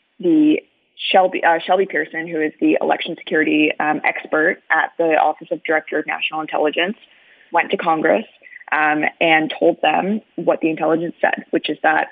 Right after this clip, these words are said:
Russia is currently interfering in the election and that they have a preference for Donald Trump, which is not a surprise, right? I mean, they had a preference for him, for him in twenty sixteen. It is unlikely that that would go away because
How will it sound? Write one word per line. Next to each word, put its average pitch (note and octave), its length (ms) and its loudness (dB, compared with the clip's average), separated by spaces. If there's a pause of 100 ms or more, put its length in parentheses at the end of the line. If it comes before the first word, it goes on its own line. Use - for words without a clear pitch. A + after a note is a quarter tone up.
(160)
Russia E3 500 2 (220)
is F#3 220 4
currently D#3+ 400 -10
interfering D#3 640 -6
in D3+ 300 -6
the D3 80 0
election F#3 500 0 (520)
and F3+ 140 2
that E3 140 4
they F3 60 0
have D#3 320 -2
a E3 60 0
preference E3+ 500 -6 (100)
for D#3 260 2
Donald D#3 320 -2
Trump, - 340 0
which - 340 -2 (180)
is G3 120 0
not F#3 180 2
a - 60 -6
surprise, - 420 0 (100)
right? D#3+ 200 4
I - 40 -6
mean, E3 120 -6
they E3 80 -2
had D#3 140 2
a - 40 2
preference E3+ 440 -4
for F3 100 -6
him, D#3+ 280 -8
for E3+ 100 2
him D#3+ 120 -4
in D#3 80 -6
twenty D#3 280 -6
sixteen. A3+ 500 0
It E3 140 4
is D#3 160 2 (320)
unlikely E3+ 540 2
that D#3+ 100 0
that D#3 140 2
would E3 80 -4
go D#3+ 120 0
away G3 320 4
because F3+ 280 -6